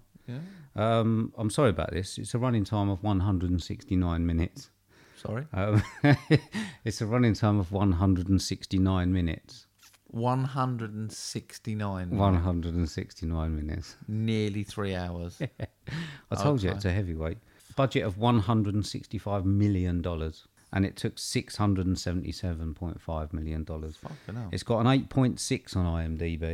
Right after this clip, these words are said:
Speaker 2: and
Speaker 1: Right.
Speaker 2: seventy-one percent on Rotten Tomatoes. Tomatoes? Tomatoes?
Speaker 1: Tomato.
Speaker 2: Um, and a synopsis of a team of explorers travel for a wormhole in space in an attempt to ensure humanity's survival.
Speaker 1: I like
Speaker 2: Um,
Speaker 1: that synopsis, mate. Short.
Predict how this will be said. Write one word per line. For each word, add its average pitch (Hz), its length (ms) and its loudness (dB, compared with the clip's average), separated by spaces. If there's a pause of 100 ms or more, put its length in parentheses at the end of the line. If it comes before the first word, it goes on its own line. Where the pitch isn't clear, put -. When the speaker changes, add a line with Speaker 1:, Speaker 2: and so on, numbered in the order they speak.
(100)
Speaker 2:
and 117 80 -6
Speaker 1:
Right. 98 60 -6
Speaker 2:
seventy-one 101 600 0
percent 92 340 -6
on 87 100 -4
Rotten 92 240 -4
Tomatoes. 87 640 -4 (560)
Tomatoes? 95 560 -4
Tomatoes? 98 580 -6 (320)
Speaker 1:
Tomato. 95 440 -4
Speaker 2:
Um, 107 220 0 (220)
and 107 220 2
a - 20 2
synopsis 123 540 0
of 113 100 -2
a 110 60 -6
team 123 320 4
of 117 100 0
explorers 117 500 0
travel 107 320 -2
for 107 180 -2
a 101 100 2
wormhole 113 720 2
in 104 160 0
space 87 500 -4
in 87 160 -4
an 85 140 0
attempt 95 440 -4
to - 120 -4
ensure 90 440 -2
humanity's 90 680 -4
survival. 85 640 -8 (1000)
Speaker 1:
I - 60 -8
like 90 120 0
Speaker 2:
Um, 87 120 2
Speaker 1:
that - 100 -2
synopsis, 107 540 -10
mate. 110 180 -8
Short. - 460 -12